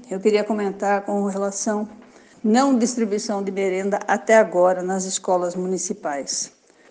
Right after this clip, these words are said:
Nós paramos, a rede parou como um todo no dia dezesseis de março. Dezesseis de abril, já estamos quase chegando no segundo mês de paralisação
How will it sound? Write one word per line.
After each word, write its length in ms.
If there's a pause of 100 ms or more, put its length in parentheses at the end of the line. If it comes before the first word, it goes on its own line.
(100)
Nós 220
paramos, 800 (420)
a 200
rede 340
parou 340
como 240
um 60
todo 380
no 120
dia 220
dezesseis 540
de 40
março. 540 (840)
Dezesseis 480
de 80
abril, 520
já 100
estamos 340
quase 380
chegando 480
no 80
segundo 480
mês 580
de 60
paralisação 1000